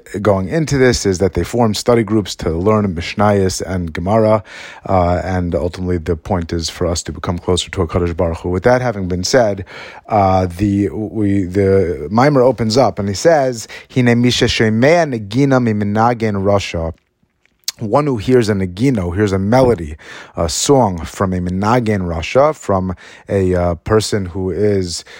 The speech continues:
uh, si-, singing, but he is a rasha, that, the, those are his midas, kasha lo la'avodas habayre. So the person who hears it is going to be impacted,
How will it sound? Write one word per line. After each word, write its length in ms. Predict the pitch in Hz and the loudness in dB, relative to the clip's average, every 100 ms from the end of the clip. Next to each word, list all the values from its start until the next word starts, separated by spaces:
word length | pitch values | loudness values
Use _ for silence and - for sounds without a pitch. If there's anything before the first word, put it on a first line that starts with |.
| - | -8
uh, 300 | 98 92 87 | -2 0 0
si-, 480 | 82 - 123 110 95 | -4 0 0 0 -2
singing, 500 | - 147 135 107 98 | 0 0 2 0 -2
but 80 | 85 | -2
he 200 | 101 104 | -2 0
is 180 | 98 92 | 2 0
a 20 | |
rasha, 500 | 87 90 90 147 135 | 0 0 2 2 2
that, 280 | 90 85 85 | -2 -8 -4
the, 120 | 92 | -2
those 200 | 95 90 | 0 0
are 40 | |
his 120 | 85 85 | -2 -2
midas, 400 | 101 135 139 - | 0 2 2 2
kasha 440 | - 175 175 170 | 2 2 0 0
lo 220 | 143 123 | 2 2
la'avodas 600 | 110 98 110 117 110 - | 2 0 0 0 0 -2
habayre. 440 | 92 85 90 80 82 | -6 -6 -6 -8 -10
So 140 | 82 | -10
the 80 | 80 | -4
person 340 | - 147 - | -2 -2 0
who 80 | 123 | -2
hears 420 | 107 - 180 131 | -2 2 2 4
it 200 | 110 101 - - - | -2 -2 -10 -16 -6
is 120 | 107 | -4
going 220 | 98 110 98 | 2 0 0
to 100 | 98 | -2
be 280 | 104 101 - 175 | -2 -2 -4 -4
impacted, 880 | 190 - 143 127 - 110 107 101 | -2 2 2 2 0 -2 0 -2